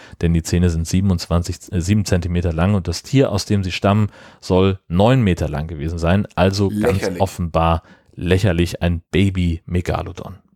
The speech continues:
Speaker 2: Genau. <laughs> Ein Jungtier.
Speaker 1: <laughs>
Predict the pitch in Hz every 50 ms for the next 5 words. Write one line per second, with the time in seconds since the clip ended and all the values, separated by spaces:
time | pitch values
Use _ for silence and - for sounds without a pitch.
0 | _ _ _ _ _ _ _ - 107 104 95 87 95 95 82 _ _ _ _ -
1 | - - - - - - - - - - - _ _ 330 320 - 311 - _ _
2 | _ - 330 - - - _ _ 311 - _ _ - - 220 - - 113 135 139
3 | 135 143 147 147 - - - 120 127 - 78 85 - -